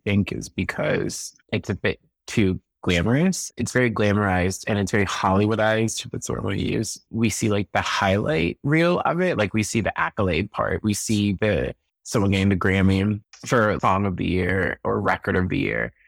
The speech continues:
And I think for the Tonys, for example, the Tony Awards, you always get, like, Best Script or Best New Composer or something like that. You know, you'll see, like, new works and new things. And I think we see, like, the highlight reel a lot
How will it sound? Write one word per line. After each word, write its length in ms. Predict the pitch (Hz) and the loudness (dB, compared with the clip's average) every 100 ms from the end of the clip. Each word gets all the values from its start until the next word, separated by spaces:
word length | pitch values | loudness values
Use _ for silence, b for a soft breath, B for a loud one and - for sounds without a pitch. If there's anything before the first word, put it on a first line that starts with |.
| b b | b b
And 100 | 110 | 2
I 100 | 104 | 2
think 340 | 92 101 98 92 | 2 4 4 2
for 80 | - | 0
the 80 | 101 | 0
Tonys, 420 | - 98 92 90 | 2 2 2 0
for 160 | - 98 | -2 -4
example, 360 | 90 85 90 | -4 -4 -2
the 80 | 92 | -2
Tony 220 | 101 95 | 0 2
Awards, 320 | 87 82 92 101 | 2 0 -2 0
you 60 | |
always 120 | 90 | 0
get, 140 | 92 - | -2 -6
like, 140 | 95 | -4
Best 220 | 90 90 - | -4 -4 -6
Script 340 | - - - | -4 -4 0
or 80 | 101 | 0
Best 300 | - 95 - | 0 -2 -2
New 80 | 95 | -4
Composer 600 | 101 95 92 - - 101 | -4 -2 -2 -2 -4 -4
or 40 | |
something 220 | - - | -8 -6
like 160 | 101 - | -4 -2
that. 260 | 82 78 B B B - | -2 -2 B B B 0
You 100 | 110 | 2
know, 80 | |
you'll 200 | 92 101 | 4 2
see, 140 | 95 110 | 2 0
like, 160 | 90 | 0
new 300 | 107 110 110 | 2 4 4
works 460 | 98 98 92 - - | 4 2 0 -2 -2
and 160 | 101 101 | 2 2
new 160 | 101 | 2
things. 320 | - 101 101 | 2 0 2
And 100 | 98 | 2
I 60 | 98 | 0
think 180 | 127 123 | -2 0
we 120 | 127 | 0
see, 160 | - 110 | 2 0
like, 180 | 104 | 0
the 80 | - | -2
highlight 720 | - - 95 98 113 117 120 123 | -6 -2 0 0 0 2 0 0
reel 280 | 139 135 | 0 2
a 20 | 143 | 0
lot 460 | 143 139 123 143 | 0 0 0 -2